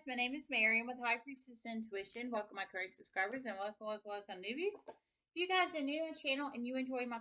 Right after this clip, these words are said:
content, you can smash this up button to be notified for future readings. This is a free general collective reading for all signs,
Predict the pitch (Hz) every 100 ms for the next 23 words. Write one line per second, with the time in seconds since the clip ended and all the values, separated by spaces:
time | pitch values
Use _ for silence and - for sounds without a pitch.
0 | 233 240 240 262 233 226 240 240 202 208
1 | - 226 226 214 214 202 196 196 190 190
2 | 202 202 202 196 - 196 175 208 320 339
3 | - _ - - _ - 269 - 240 269
4 | 277 269 262 262 240 233 220 254 339 240
5 | - 202 208 220 247